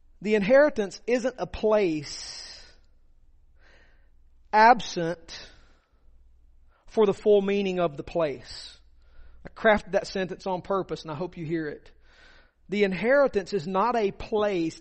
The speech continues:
absent for the full meaning of the place. Is Jesus right? Yeah, He's right. We do inherit the earth.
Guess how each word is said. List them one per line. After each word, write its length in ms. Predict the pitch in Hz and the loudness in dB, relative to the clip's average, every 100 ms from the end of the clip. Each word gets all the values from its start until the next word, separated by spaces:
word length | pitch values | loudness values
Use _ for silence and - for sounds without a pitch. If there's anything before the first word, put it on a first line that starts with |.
| - | -6
absent 680 | 202 240 277 - - 175 - - | 0 2 2 -2 -6 -6 -6 -4
for 300 | 190 190 190 | 0 2 2
the 100 | 170 | -2
full 300 | - 190 185 | -6 -2 -2
meaning 400 | 180 196 185 160 | -2 -6 -6 -8
of 160 | 147 143 | -10 -12
the 60 | |
place. 720 | - 151 139 127 - - - - _ - - _ _ _ - - _ _ - _ - - _ _ _ _ _ _ _ - | -10 -6 -6 -8 -14 -16 -18 -20 _ -20 -20 _ _ _ -20 -20 _ _ -20 _ -20 -20 _ _ _ _ _ _ _ -10
Is 140 | 165 | -6
Jesus 420 | 165 277 285 - | -2 -2 -2 -2
right? 380 | 220 226 262 - - | 2 4 2 -4 -12
Yeah, 360 | 311 320 - - - - | -10 -10 -10 -16 -20 -20
He's 220 | - 330 156 | -16 -12 -4
right. 320 | 147 185 - - - - - | -2 -2 -6 -20 -20 -20 -12
We 120 | 220 | -8
do 160 | 233 | -4
inherit 340 | 214 208 220 180 | -2 0 -2 0
the 160 | 185 | 0
earth. 440 | 208 175 120 - | 0 -4 -10 -18